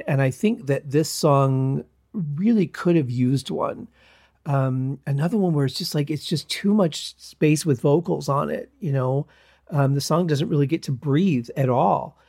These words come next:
And I think that's a shame because instead of one of the choruses, they could have taken that out and just put in a,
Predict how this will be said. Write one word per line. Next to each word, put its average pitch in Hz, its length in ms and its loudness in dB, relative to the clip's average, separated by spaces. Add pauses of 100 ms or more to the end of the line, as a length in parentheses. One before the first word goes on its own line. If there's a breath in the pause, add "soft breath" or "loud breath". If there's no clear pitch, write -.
(260 soft breath)
And 147 140 2
I 135 80 4
think 208 180 0
that's 165 220 0
a 143 40 -2
shame 170 300 2
because 131 680 0
instead 160 440 0
of 165 380 -2 (120)
one 180 300 0
of 147 60 0
the 131 80 2
choruses, 143 680 0
they 131 120 0
could 147 140 0
have 135 100 2
taken 143 320 -2
that 135 180 2
out 120 320 0 (460 soft breath)
and 135 320 2
just 143 220 0
put 147 180 0
in 131 280 2
a, 131 300 -2